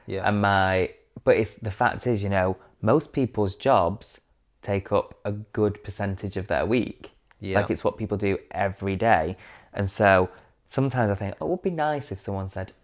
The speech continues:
Speaker 2: 'Oh, do you want to, like, get together and write together in a cafe?' Or just, like,
Speaker 1: Yeah.
Speaker 2: 'Should we do our admin together this week?' Or,
Speaker 1: Yeah.
Speaker 2: um, 'Do you want to try and come up with a format idea?'" I think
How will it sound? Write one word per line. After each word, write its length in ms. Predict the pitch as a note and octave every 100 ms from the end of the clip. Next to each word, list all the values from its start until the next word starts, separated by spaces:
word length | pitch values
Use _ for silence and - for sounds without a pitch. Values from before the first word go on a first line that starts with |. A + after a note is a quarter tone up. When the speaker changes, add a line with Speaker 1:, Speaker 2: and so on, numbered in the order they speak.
| -
Speaker 2:
'Oh, 40 | -
do 80 |
you 40 | A3+
want 120 | G3
to, 80 | - C#3+
like, 200 | C#3+ -
get 200 | D3 -
together 260 | - C3+
and 80 | C3
write 240 | C3 B2+ -
together 260 | - G2
in 80 | G2
a 40 |
cafe?' 500 | G2 G2+ - G2 F#2+
Or 120 | F#2 F#2+
just, 180 | A2 A2
like, 100 | G#2
Speaker 1:
Yeah. 120 | F#2+ - -
Speaker 2:
'Should 120 | -
we 60 | B2
do 140 | A#2+
our 240 | A#2 A2+ A#2
admin 300 | A2 G2 G2
together 320 | - F#2+ F#2+
this 260 | F#2+ - -
week?' 400 | F#2+ F#2+ F#2+ -
Or, 300 | F#2 F2+ F#2 - -
Speaker 1:
Yeah. 260 | G#2+ G2 - -
Speaker 2:
um, 520 | G2+ G2 F#2 F#2 F#2+ - _ _ _ _
'Do 340 | - - -
you 20 | A#2
want 100 | A2
to 40 |
try 100 | A#2+
and 80 | A2+
come 120 | A#2+
up 60 | -
with 100 | G2+
a 40 |
format 300 | - A#2 G#2+
idea?'" 260 | F#2+ F2 -
I 80 | F#2+
think 460 | - F#2+ - -